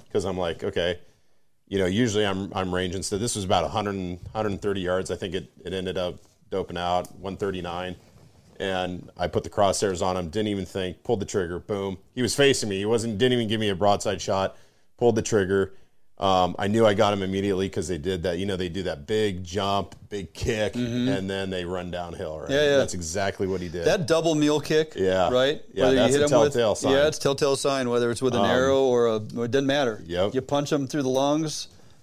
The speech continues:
Speaker 2: telltale sign is that double mule kick.
Speaker 1: Exactly.
Speaker 2: Yep, every time.
Speaker 1: Um, you know, and so saw that, I'm like, "Okay." You know, but then it's, it, it, no matter what, no matter what they do in my mind, you know, it always goes through my head, like, "Did I, did I miss?
Speaker 2: <laughs> I
Speaker 1: Did I
Speaker 2: know.
Speaker 1: miss?"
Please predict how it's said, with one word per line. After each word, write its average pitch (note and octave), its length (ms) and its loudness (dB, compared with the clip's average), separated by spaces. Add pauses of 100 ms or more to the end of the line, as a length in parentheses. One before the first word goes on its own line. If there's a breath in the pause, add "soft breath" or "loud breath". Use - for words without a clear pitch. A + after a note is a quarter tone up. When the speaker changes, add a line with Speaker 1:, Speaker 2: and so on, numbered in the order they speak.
Speaker 2:
telltale B2 340 2
sign B2+ 160 2
is A#2+ 80 0
that A2+ 120 0
double A2+ 200 -2
mule A2 200 -6
kick. E2 100 -6
Speaker 1:
Exactly. F2+ 540 -2
Speaker 2:
Yep, D#2 40 -10 (140)
every A2+ 180 -6
time. A2 340 -4
Speaker 1:
Um, F#2 440 2 (300)
you G2+ 100 -2
know, F#2+ 220 2
and F#2+ 120 -4
so F#2+ 560 2 (120)
saw A2 320 4
that, G2 280 4
I'm F2 140 -2
like, E2 240 -2
"Okay." G#2+ 420 -4 (540)
You F2 60 -12
know, F#2+ 160 -2
but F#2+ 180 -6
then B2 180 0
it's, - 220 -4
it, G2 200 -10
it, G#2 340 -14
no C3+ 140 0
matter E3+ 260 6
what, G#2 320 2
no G#2+ 100 -6
matter B2+ 200 0
what B2+ 160 0
they C3 120 0
do B2+ 220 0
in G#2 80 -2
my G#2+ 160 -2
mind, A2+ 380 -4 (580)
you G#2 100 -4
know, A#2 280 0 (120)
it B2+ 80 0
always D#3+ 220 8
goes D#3 260 6
through C#3+ 120 0
my A2+ 100 2
head, G2 260 2
like, F2 260 -4 (500)
"Did G#2+ 100 -2
I, C3+ 140 4
did G#2 400 -4
I G#2 80 -4
miss? E2+ 460 -10
Speaker 2:
<laughs> - 180 -2
I G#3 340 2
Speaker 1:
Did C#3 80 8
I D#3 140 8
Speaker 2:
know. C#3+ 80 6
Speaker 1:
miss?" C3+ 500 4